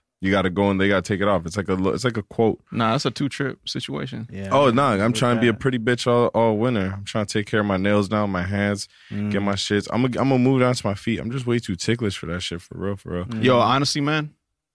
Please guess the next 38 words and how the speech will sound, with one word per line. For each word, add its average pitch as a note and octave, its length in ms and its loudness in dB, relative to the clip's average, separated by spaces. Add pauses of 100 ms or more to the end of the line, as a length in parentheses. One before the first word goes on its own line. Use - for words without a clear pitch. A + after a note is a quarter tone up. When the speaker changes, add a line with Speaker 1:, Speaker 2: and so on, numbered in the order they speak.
(540)
Speaker 2:
I'm A2+ 160 -2
a A2 60 0
people's B2+ 440 0
man, A#2+ 240 2
and G#2+ 100 0
I G2 80 0
just F#2+ 140 -6
don't G#2+ 160 -2
feel A2+ 200 -2
it's G2 140 -2
right A2 160 2
that G#2+ 100 -2
people, F2+ 300 -4
uh, F2+ 140 -8 (140)
have A2 200 -4
to F#2 80 -8
deal G2 180 -4
with G2 160 -8
my F#2+ 140 -12
feet. D#2+ 260 -14 (300)
Speaker 1:
Yeah. E2+ 380 0 (340)
Speaker 2:
At G#2+ 140 -2
this C3 140 2
point, C3 260 0
it's G#2 100 -2
like, G2+ 180 0
yo, F#2 140 0
honestly, F#2+ 320 -6
I, E2+ 100 -4 (220)
I F#2 60 -14
feed G2 200 -8
it F#2 100 -12
to - 80 -12
the E2 100 -10
dogs. - 340 -16 (120)
Speaker 3:
Paying A3 220 2
them, - 160 -2
Speaker 1:
Yeah. C#2+ 280 -6